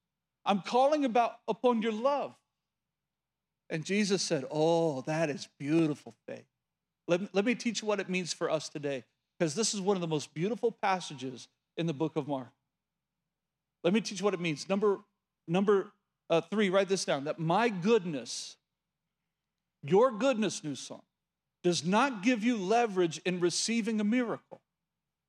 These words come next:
Faith is the agent of the miraculous. Now, I want you to pay attention to this.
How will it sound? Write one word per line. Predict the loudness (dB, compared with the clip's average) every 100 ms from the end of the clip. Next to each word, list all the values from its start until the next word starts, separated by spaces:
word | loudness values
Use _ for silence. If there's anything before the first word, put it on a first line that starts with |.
| _ _ _ _ _ _ _ -14
Faith | -2 2 4 4 0 0
is | 0 2
the | -2 2
agent | 0 2 -4 -4
of | -2
the | -2
miraculous. | 0 -2 -2 -6 -14 -14 -16 -20 -20 _ _ _ _ _ _ _ _ _ _ _ _ _ _ _ _ _ _ _ _ _ _ _
Now, | 2
I | 4
want | 4 2
you | -2
to |
pay | 2 2
attention | 2 -2 -6
to | -6
this. | -8